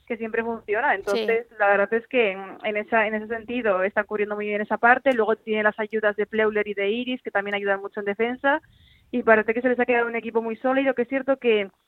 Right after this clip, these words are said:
Speaker 1: quizás es un poco justo en el sentido de que a nada de que haya un par de tres bajas se te desconfigura el equipo, pero de momento parece que está funcionando. En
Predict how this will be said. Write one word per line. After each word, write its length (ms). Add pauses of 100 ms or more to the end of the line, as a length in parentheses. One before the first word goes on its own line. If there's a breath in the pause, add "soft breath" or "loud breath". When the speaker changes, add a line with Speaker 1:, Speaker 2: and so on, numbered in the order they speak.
(200)
Speaker 1:
quizás 400
es 40
un 80
poco 320
justo 360
en 40
el 80
sentido 300
de 100
que 120
a 20
nada 180
de 80
que 80
haya 180
un 100
par 180
de 80
tres 220
bajas 260
se 80
te 80
desconfigura 500
el 80
equipo, 460 (300)
pero 180
de 80
momento 280
parece 220
que 80
está 140
funcionando. 800
En 520